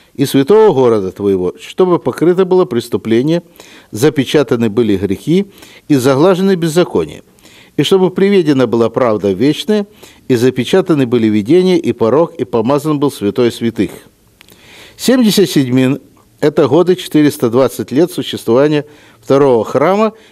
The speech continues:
и семьдесят лет вавилонского пленения. Святой святых — это Иешуа. Я сказал ему: "Но ведь Иешу раньше был этого времени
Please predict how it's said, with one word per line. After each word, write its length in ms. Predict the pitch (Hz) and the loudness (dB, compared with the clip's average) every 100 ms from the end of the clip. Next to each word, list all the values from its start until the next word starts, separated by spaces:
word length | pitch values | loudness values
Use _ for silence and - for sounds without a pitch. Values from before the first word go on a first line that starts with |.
| _ | _
и 80 | - | -4
семьдесят 600 | - 170 190 180 175 139 | 0 2 2 -2 -4 -2
лет 240 | 104 135 - | 0 0 -2
вавилонского 680 | 113 113 113 123 120 - 113 | -2 0 2 0 -2 -2 -4
пленения. 580 | 123 127 113 78 - - _ _ _ _ _ _ - _ | 0 0 0 -2 -10 -20 _ _ _ _ _ _ -20 _
Святой 400 | - 147 165 202 | -2 0 2 2
святых — 480 | 143 120 117 226 226 - | 2 -2 0 -2 -2 -4
это 220 | 147 151 | -4 0
Иешуа. 540 | 160 147 - - - - _ _ _ _ _ _ _ _ _ _ - - - - - - | 2 2 -2 -8 -10 -14 _ _ _ _ _ _ _ _ _ _ -20 -20 -20 -20 -20 -4
Я 200 | - 240 | 2 2
сказал 340 | 240 233 165 120 | 2 2 4 2
ему: 240 | 95 78 - | 0 -6 -10
"Но 180 | 113 180 | 0 2
ведь 260 | 143 180 - | 4 2 0
Иешу 600 | 139 139 165 - 170 214 - | -4 -2 -2 0 0 -2 -2
раньше 500 | 113 170 139 - 104 | 0 0 0 -4 -4
был 220 | 107 - | -4 -4
этого 380 | 101 101 110 98 | -8 -2 0 0
времени 560 | 90 110 117 147 196 | 0 -2 0 -2 -4